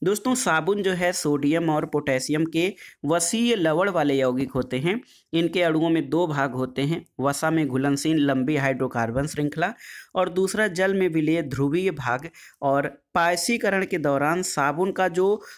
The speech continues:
अध्रुवीय एल्किक समूह होता है दोस्तों सी सत्रह एच पैंतीस, ये तेल या ग्रीस को घोल लेता है और ध्रुवीय समूह जल में घुल जाता है। रगड़ने पर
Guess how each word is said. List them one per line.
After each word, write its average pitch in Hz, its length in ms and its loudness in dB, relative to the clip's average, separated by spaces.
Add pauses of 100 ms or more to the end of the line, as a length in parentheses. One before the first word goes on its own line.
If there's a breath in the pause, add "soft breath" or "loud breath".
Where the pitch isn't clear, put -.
(120)
अध्रुवीय 190 880 0
एल्किक 165 480 0
समूह 175 420 0
होता 147 260 0
है 127 160 -2
दोस्तों 127 360 -2
सी 180 220 -2
सत्रह 156 340 -2
एच 143 260 0
पैंतीस, 180 480 -2 (420 loud breath)
ये 202 380 -2
तेल 220 300 2
या 165 460 0
ग्रीस 175 360 0
को 151 160 -2
घोल 127 260 0
लेता 151 320 0
है 202 240 -2 (320 loud breath)
और 175 180 2
ध्रुवीय 175 500 0
समूह 160 340 2
जल 147 220 -2
में 139 140 0
घुल 139 200 -2
जाता 143 300 -4
है। 175 200 -4
रगड़ने 147 400 0
पर 185 280 0